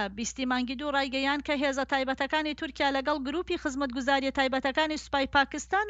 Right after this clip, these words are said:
مانۆڕێکی سەربازی هاوبەشی دوو هەفتەیان بۆ بەرەنگاربوونەوەی تێرۆر بە سەرکەوتووی تەواو کردووە. بە پێی راپۆرتی فەرمانگەی پەیوەندیە گشتیەکانی سوپای پاکستان، ڕێوڕسمی کۆتایی خولی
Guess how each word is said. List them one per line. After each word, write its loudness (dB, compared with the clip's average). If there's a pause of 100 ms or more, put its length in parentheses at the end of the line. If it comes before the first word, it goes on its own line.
مانۆڕێکی 2
سەربازی 2
هاوبەشی 2
دوو -6
هەفتەیان 2
بۆ 2
بەرەنگاربوونەوەی 0
تێرۆر 2
بە 2
سەرکەوتووی -2
تەواو 2
کردووە. 2 (340)
بە 4
پێی 2
راپۆرتی 2
فەرمانگەی 2
پەیوەندیە 0
گشتیەکانی 0
سوپای 2
پاکستان، 2
ڕێوڕسمی 0
کۆتایی 2
خولی -2